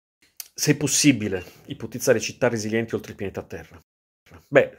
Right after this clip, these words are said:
oltre il pianeta Terra le città devono ess-, se, eh, eh, nel caso che la loro esistenza sia ammissibile, certamente, eh, la resilienza è la prima caratteristica, proprio per l'estremità delle condizioni estreme. Infatti anche sul pianeta Terra, quando parliamo di,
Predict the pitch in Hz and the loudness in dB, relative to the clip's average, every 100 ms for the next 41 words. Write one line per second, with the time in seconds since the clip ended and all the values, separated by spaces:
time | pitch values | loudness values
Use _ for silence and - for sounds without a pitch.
0 | 76 107 127 120 117 110 107 135 139 - | -8 -4 -4 -4 -4 -2 0 0 -2 -4
1 | 104 - - 131 113 107 139 107 107 - | -10 -8 -4 -4 2 4 4 2 -2 -4
2 | - - 110 107 - - 87 87 92 98 | -6 0 2 2 -2 -16 -14 -14 -16 -16
3 | 90 - - - - - - 107 - 131 | -14 -16 -16 -20 -20 -18 -12 -2 8 8
4 | 117 101 90 104 98 101 110 110 107 101 | 8 2 -6 -6 -4 -2 0 2 0 -2
5 | 101 117 107 - 131 123 - 95 92 117 | -4 -4 -6 0 0 0 -4 -4 -4 -6
6 | - 87 92 110 131 131 - _ - 107 | -8 -10 -4 4 4 2 -18 _ -4 -2
7 | 110 110 98 107 - 123 123 - 101 98 | 0 0 -2 -4 4 4 4 -2 -6 -4
8 | 95 101 104 101 107 107 107 98 117 101 | -2 0 0 -2 -4 -4 -6 -6 -6 -8
9 | - 90 92 82 - - _ _ _ - | -8 -12 -12 -14 -16 -18 _ _ _ -4
10 | 113 107 101 101 - 107 104 131 107 101 | -2 -2 -4 -6 -6 -4 0 0 0 -4
11 | 92 - 92 - - 85 - - - - | -10 -10 -8 -10 -10 -14 -16 -18 -20 -20
12 | - 165 156 127 117 - 123 120 113 117 | 0 2 4 2 0 -2 2 2 0 -4
13 | - 135 123 104 107 - 110 113 107 107 | 4 4 4 0 -2 -2 -4 -2 -4 -2
14 | 117 127 117 107 110 131 123 | 2 2 0 -4 -2 -4 -4